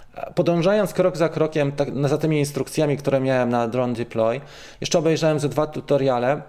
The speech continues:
i naprawdę mega dobrze wyszła ta mapa, e, w Drone Deploy, także można polecić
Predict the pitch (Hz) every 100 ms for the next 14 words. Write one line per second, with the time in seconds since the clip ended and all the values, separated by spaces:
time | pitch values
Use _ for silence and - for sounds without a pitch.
0 | - - 156 151 147 143 208 185 139 127
1 | 117 110 117 - 120 113 - 117 110 107
2 | 110 113 107 110 - - - - 117 117
3 | 107 123 113 113 110 110 113 123 139 135
4 | 127 135 117 107 - 104 - -